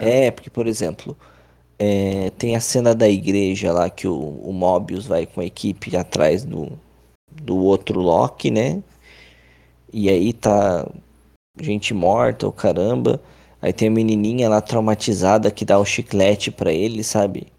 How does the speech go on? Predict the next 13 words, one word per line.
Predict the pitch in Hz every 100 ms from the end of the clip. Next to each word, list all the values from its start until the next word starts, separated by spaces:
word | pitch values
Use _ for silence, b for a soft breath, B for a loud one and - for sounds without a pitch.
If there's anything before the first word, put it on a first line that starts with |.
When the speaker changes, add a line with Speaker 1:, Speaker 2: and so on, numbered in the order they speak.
| _
Speaker 2:
Eu | -
falei, | 135 113
"Caraca, | 101 95 117
o | 117
negócio | - -
Speaker 1:
Uhum. |
Speaker 2:
vai | 120
ser | -
um | 107
pouco | - -
mais | 104 101
pesado, | - 127 151 175 160 147 135
né?" | 123 190